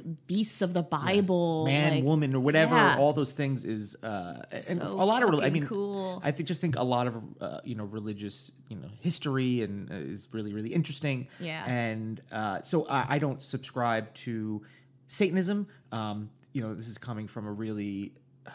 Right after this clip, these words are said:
Speaker 2: I mean, a respectable place, which I would
Speaker 1: Mm-hmm.
Speaker 2: do for
Speaker 1: Yeah.
Speaker 2: all, you know, all, all, you know,
Speaker 1: You're an
Speaker 2: wh-,
Speaker 1: observer.
Speaker 2: whether I agree or disagree with, like, separate things. I mean, there's things about Satanism I'm like, "I can get down with this,"
Speaker 1: Yeah,
Speaker 2: to be totally
Speaker 1: fuck
Speaker 2: honest with you,
Speaker 1: yeah.
Speaker 2: because it's very kind of, uh, I think, uh, the reason is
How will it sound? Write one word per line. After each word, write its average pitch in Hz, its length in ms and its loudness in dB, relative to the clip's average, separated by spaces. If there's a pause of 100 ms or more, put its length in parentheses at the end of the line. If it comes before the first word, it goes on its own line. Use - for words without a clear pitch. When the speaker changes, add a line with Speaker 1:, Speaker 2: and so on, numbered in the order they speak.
(440)
Speaker 2:
I 127 80 -2
mean, 120 140 -4
a - 40 -10
respectable 135 540 0
place, 151 380 0
which 160 120 -4
I - 40 4
would 240 140 4
Speaker 1:
Mm-hmm. 339 140 4
Speaker 2:
do 415 80 2
for 587 80 2
Speaker 1:
Yeah. 180 180 4
Speaker 2:
all, 147 140 6
you 196 100 2
know, 175 60 4
all, 151 300 2
all, 139 260 2
you 147 60 0
know, 131 140 2
Speaker 1:
You're 131 100 4
an 143 60 0
Speaker 2:
wh-, 165 40 6
Speaker 1:
observer. 415 260 0
Speaker 2:
whether 247 200 6
I 240 80 6
agree 190 380 2
or 170 40 4
disagree 156 420 -2
with, 135 220 -2
like, 110 200 -4 (300)
separate - 460 -8
things. 135 380 -2 (380)
I 151 40 -2
mean, 196 140 4
there's 247 160 2
things 277 160 -2
about 302 140 2
Satanism 339 400 0
I'm 294 60 0
like, 392 180 -6 (360)
"I 440 40 -10
can 359 120 -4
get 359 140 -4
down 359 220 2
with 403 140 0
this," 127 200 4
Speaker 1:
Yeah, 415 140 2
Speaker 2:
to - 60 6
be - 40 4
totally 214 140 4
Speaker 1:
fuck - 60 6
Speaker 2:
honest 247 160 4
with - 80 6
you, 403 60 6
Speaker 1:
yeah. 440 180 6
Speaker 2:
because 254 200 6
it's 196 80 -2
very 254 300 8
kind 226 280 2
of, 185 200 4
uh, - 40 -10 (240)
I 151 60 4
think, 175 320 0 (560)
uh, 123 180 2
the 131 120 0
reason 135 260 2
is 127 240 -2